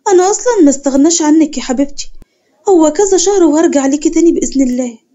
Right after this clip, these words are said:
سكتت شمس ومرضتش ترد. "من فضلك يا ماما وافقي، ده هيفرق معايا كتير قوي، خاصة في دراستي الجامعية." وفي نفس اليوم: "مالك يا شمس؟"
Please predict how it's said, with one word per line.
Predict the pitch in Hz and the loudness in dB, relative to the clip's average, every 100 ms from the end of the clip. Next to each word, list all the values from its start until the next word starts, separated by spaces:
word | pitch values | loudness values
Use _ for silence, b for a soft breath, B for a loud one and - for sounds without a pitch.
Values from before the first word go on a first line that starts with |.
| _ - - | _ -20 -10
سكتت | - 453 440 523 381 | -2 0 0 0 -2
شمس | 359 339 381 - | -2 -2 -2 0
ومرضتش | 339 269 247 294 - | 2 2 0 -2 -2
ترد. | 277 - 247 247 - - _ _ _ - 494 | -4 -4 -6 -8 -14 -20 _ _ _ -4 0
"من | 427 | 0
فضلك | 440 453 453 508 349 | 0 0 2 2 2
يا | |
ماما | 302 339 330 | 4 4 4
وافقي، | 302 339 - - - - - 539 | 2 -2 -10 -18 -18 -18 -12 -2
ده | 453 | 2
هيفرق | 392 415 - 466 339 | 2 2 0 0 0
معايا | 320 320 370 | 2 2 0
كتير | - 381 | 0 0
قوي، | 381 403 415 | 2 2 2
خاصة | 349 339 392 453 | -2 -2 -2 -2
في | - 277 | -2 0
دراستي | 320 381 403 | 0 0 -2
الجامعية." | 269 277 277 294 302 302 - _ - - - | 0 0 2 0 -2 -6 -18 _ -18 -16 -2
وفي | 403 285 - | 0 2 0
نفس | 311 320 269 | 0 0 0
اليوم: | 294 370 381 - - - - | 0 0 -2 -14 -18 -4 0
"مالك | 349 392 - | 2 2 0
يا | 269 | -2
شمس؟" | 254 269 269 - - | -2 -4 -6 -10 -10